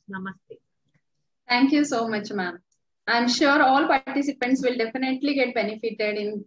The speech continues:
Speaker 2: online teaching specifically. I request you, ma'am, to please accept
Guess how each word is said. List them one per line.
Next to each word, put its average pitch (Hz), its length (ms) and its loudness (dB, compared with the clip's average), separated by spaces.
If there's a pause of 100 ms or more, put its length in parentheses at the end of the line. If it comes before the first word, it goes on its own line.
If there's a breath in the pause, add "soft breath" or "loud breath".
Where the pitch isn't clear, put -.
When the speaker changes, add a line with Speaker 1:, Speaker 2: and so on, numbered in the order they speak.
(180)
Speaker 2:
online 220 500 0
teaching 214 420 -4
specifically. 196 760 -8 (880)
I 247 140 4
request 302 480 2
you, 349 140 6
ma'am, 262 340 4
to 277 100 0
please 302 240 4
accept - 680 -2